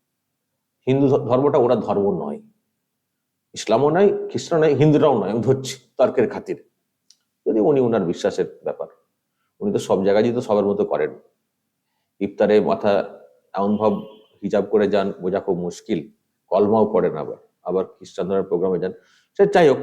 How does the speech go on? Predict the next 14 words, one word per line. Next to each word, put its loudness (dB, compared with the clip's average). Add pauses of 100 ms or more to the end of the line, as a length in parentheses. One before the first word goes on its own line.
(100)
ওনার 0
বিশ্বাস 0
কি 0
আছে 2
ভিতরে 2
ওনার 4
ব্যাপার। -2 (260)
আমি 0
বলছি 4
যদি 4
মুখ্যমন্ত্রী 4
হিসেবে 6
এইসব 0
প্রোগ্রামগুলো 0